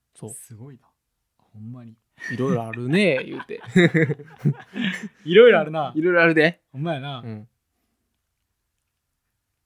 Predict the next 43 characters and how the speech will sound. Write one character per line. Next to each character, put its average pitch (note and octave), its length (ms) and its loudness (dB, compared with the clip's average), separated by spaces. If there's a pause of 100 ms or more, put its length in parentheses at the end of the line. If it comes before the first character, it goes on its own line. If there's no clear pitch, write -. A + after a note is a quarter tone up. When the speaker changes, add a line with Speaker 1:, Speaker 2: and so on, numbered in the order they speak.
(360)
Speaker 1:
い D#3+ 100 -14
ろ C3 120 -6
い - 80 -4
ろ A2 60 -10
な A2+ 160 -14
い A2+ 40 -14
ん？ G#2+ 140 -20 (180)
Speaker 2:
そ - 180 -4
れ A#3+ 120 6
で A3 100 6
言 A#3 200 6
う A3+ 40 2
と、 A3+ 300 6 (480)
Speaker 1:
<laughs> D#3 420 -2
Speaker 2:
そ C#4 180 4
れ C#4 120 6
で C4+ 140 6
言 C#4 120 6
う - 20 0
と C4 100 2
タ B3+ 140 8
イ A#3 60 6
ム E3+ 60 8
や - 60 2
っ - 20 -12
た F3+ 140 4
の F#3 80 4
に E3+ 80 0
な。 E3 180 6 (420)
そ C4+ 180 6
れ C4+ 80 4
で C4+ 100 0
言 C4+ 100 2
う B3+ 40 0
と B3+ 100 -4
タ B3+ 100 2
イ - 20 2
ム。 G#3 40 -2
Speaker 1:
そ D#3+ 100 4
れ D3+ 120 4
で C#3+ 360 -4 (220)
言 C#3 160 -12
わ-、 C3 200 -6